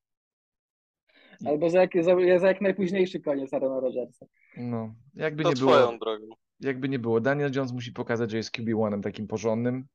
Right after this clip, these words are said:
Speaker 1: bo wszystko oprócz tego to raczej z-, skończy się końc-, końcem jego kandydat-, kan-, jego czasu w New York Giants.
Speaker 2: A Maciek, też tak uważasz, czy jednak patrzy, będziesz patrzył na co
Speaker 3: Ja
Speaker 2: innego?
Speaker 3: mam opinię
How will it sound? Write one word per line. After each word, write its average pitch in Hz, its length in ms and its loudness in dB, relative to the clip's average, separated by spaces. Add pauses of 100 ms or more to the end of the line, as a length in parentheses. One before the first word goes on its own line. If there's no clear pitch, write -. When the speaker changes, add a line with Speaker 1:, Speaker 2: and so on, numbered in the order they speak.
(120)
Speaker 1:
bo 113 400 0
wszystko 123 340 -6
oprócz 117 320 -6
tego 113 240 -2
to 104 380 0
raczej 110 300 -4
z-, 104 500 -2 (300)
skończy 131 400 -4
się 120 200 -2
końc-, 123 460 -4
końcem 151 500 -2
jego 123 520 2
kandydat-, 117 760 -2
kan-, 113 440 -6
jego 101 260 -2
czasu 120 340 -4
w 107 100 -8
New 110 180 -4
York 104 140 0
Giants. 87 400 -6 (1700)
Speaker 2:
A 151 80 -4
Maciek, 156 400 0 (180)
też 156 180 0
tak 160 160 0
uważasz, 160 360 4
czy 151 100 -2
jednak 143 320 0
patrzy, 139 240 -2
będziesz 139 240 -4
patrzył 135 260 0
na 123 60 -8
co 131 80 0
Speaker 3:
Ja 139 220 4
Speaker 2:
innego? 147 100 0
Speaker 3:
mam 147 500 2
opinię 147 580 0